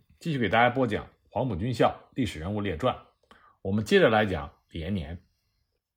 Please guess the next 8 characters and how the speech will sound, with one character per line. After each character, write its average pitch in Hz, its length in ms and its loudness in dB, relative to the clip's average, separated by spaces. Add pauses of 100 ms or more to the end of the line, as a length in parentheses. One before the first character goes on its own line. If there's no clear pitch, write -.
(800)
田 214 160 6
家 262 140 8
镇 240 180 8
要 202 200 8
塞 156 440 4
防 139 220 -2
御 170 60 0
战 160 300 0